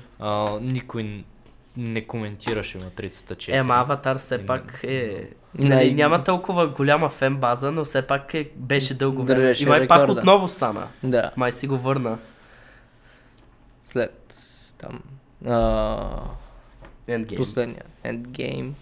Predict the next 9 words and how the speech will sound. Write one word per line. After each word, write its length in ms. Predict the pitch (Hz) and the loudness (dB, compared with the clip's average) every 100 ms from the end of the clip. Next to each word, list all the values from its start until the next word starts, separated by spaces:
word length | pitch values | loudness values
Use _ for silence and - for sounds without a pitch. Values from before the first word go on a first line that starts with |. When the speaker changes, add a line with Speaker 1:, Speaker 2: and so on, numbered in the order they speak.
| - - - - - - - - | -20 -20 -20 -20 -20 -18 -18 -2
Speaker 3:
Да, 280 | 143 147 151 | 4 6 8
не 180 | 170 277 | 6 4
знам 220 | 359 381 | 4 4
дали 380 | 254 139 135 143 | 4 4 4 4
ще 140 | 147 139 | 0 -2
има 200 | 143 123 | -2 -2
Оскаров 560 | 123 - - - - | -4 -6 -14 -14 -18
успех. 400 | - - 101 107 - - - - - - - - | -20 -12 -6 -6 -8 -20 -20 -20 -20 -18 -16 4
А, 380 | 170 196 196 196 | 6 8 8 6